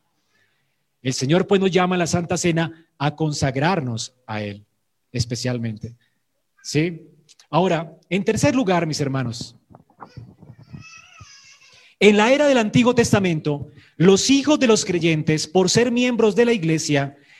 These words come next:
se les dio la señal de la circuncisión. Ya lo vimos, ¿verdad? Ahora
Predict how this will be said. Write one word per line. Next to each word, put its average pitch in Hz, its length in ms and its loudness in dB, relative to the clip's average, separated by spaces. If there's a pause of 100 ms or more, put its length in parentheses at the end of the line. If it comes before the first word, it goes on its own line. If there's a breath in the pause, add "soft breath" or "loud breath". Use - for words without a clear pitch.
(120 soft breath)
se - 260 4
les 185 240 2
dio 233 280 4
la 247 120 0
señal 196 520 -2
de 196 100 2
la 190 100 0
circuncisión. 196 1000 -2 (260)
Ya 131 180 0
lo 175 100 4
vimos, 226 280 0
¿verdad? 170 400 -4 (1200)
Ahora 156 480 0